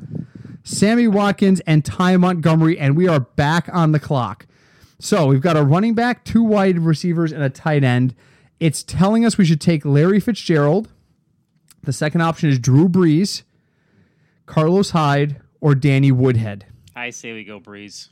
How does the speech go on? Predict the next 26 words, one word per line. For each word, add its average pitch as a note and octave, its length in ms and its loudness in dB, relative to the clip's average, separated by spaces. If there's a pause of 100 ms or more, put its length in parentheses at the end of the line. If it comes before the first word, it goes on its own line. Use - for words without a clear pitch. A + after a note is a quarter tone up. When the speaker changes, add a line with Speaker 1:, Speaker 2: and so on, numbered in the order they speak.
(300)
Speaker 1:
Okay, D3+ 400 -2
so C#3 200 -2
here's A3 260 0
where A#3+ 160 0
I'm A3 80 2
gonna G3+ 160 0
say, D3 300 0
this F3 180 -2
is C4 100 0
where, E3+ 400 2
if C3+ 120 -2
you C#3 80 0
read D3+ 180 0
the G3 120 2
article F#3 340 0
on D#3+ 120 2
our D3+ 60 4
website, C3+ 460 0
if D3+ 120 -4
not, C#3 220 0
fignutsdfs C#3+ 920 0
dot D3+ 200 -2
com, B2+ 240 0
go B2 160 2
read D3+ 240 0
it. - 160 -8